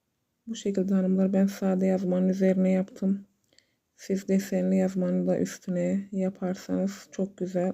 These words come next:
olur. Sade yazmanın üstünde de yapsanız. Her iki yazmada da çok güzel oluyor yaptığım bütün modeller. Bu şekilde hanımlar, tığ batlarım benim ikişer zincir.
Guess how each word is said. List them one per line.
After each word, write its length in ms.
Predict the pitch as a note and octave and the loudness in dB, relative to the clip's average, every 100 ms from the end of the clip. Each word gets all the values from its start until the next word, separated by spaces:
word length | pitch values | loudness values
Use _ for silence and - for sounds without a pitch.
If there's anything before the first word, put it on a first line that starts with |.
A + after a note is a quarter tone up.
| - | -4
olur. 380 | F3+ F3 F3+ G3 | -4 0 0 -2
Sade 420 | - F3+ F3+ F3+ | -4 -6 -4 -2
yazmanın 380 | F3+ F3+ E3+ F3 | -2 -2 -4 -4
üstünde 440 | - F3+ F3+ F3 | -6 -4 0 2
de 60 | F3 | 2
yapsanız. 680 | E3+ - - E3+ F3+ G3 - _ _ _ _ _ _ _ _ _ | 0 -4 -8 -4 -4 -4 -12 _ _ _ _ _ _ _ _ _
Her 200 | - G3+ | -4 -2
iki 180 | G3+ G3+ | 0 2
yazmada 480 | F#3+ F#3 F3+ F#3 F#3+ | 2 2 0 2 0
da 100 | G3+ | 0
çok 240 | - G3 | -4 -6
güzel 360 | G3 F#3+ F#3 G3 - | -8 -4 -2 -4 -4
oluyor 460 | F#3 F3+ F3 F3+ G3 - G3 | -2 0 2 0 -2 -8 -6
yaptığım 440 | F3 - - F3 | -6 -6 -6 -4
bütün 440 | F3+ - F#3+ G3 - | -4 -4 -4 -4 -4
modeller. 720 | F3+ F3 E3+ E3+ E3+ F3 - _ _ _ _ _ - _ _ _ _ _ _ _ _ _ _ | -4 -2 0 0 0 -2 -4 _ _ _ _ _ -20 _ _ _ _ _ _ _ _ _ _
Bu 120 | A#3 | -8
şekilde 440 | A#3 A3+ G3+ F#3 F#3 | -4 -4 0 0 2
hanımlar, 680 | F#3+ G3+ G3 F#3+ F#3+ G#3+ - _ _ _ _ _ _ _ _ - - _ | 2 4 4 4 4 0 -4 _ _ _ _ _ _ _ _ -20 -20 _
tığ 240 | A3+ G#3 | 2 4
batlarım 460 | G3+ G3 G3+ G3 G3 | 2 0 2 4 6
benim 200 | G3 G3 | 6 4
ikişer 360 | G3+ - G3+ | 2 -2 -2
zincir. 560 | G3+ G3 F3+ F3+ F#3+ G3 | -2 -4 -4 -2 -2 -4